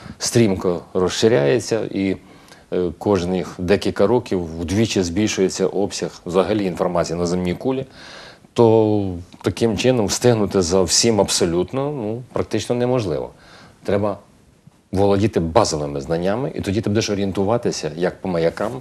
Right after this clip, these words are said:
у цьому величезному океані знань та інформації, і вибирати те, що потрібно. Е, дуже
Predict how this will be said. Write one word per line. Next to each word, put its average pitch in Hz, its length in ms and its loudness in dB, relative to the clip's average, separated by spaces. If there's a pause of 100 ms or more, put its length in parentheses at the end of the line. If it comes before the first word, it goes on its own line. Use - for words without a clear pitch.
(340)
у 82 80 -8
цьому 87 320 -6
величезному 85 580 -2
океані 82 580 -4 (360)
знань 95 340 -4
та 98 100 -2
інформації, 98 760 -2
і 107 40 -2
вибирати 95 400 -2
те, - 160 -6
що 87 160 -8
потрібно. 67 360 -10 (920)
Е, 92 500 2
дуже 98 500 2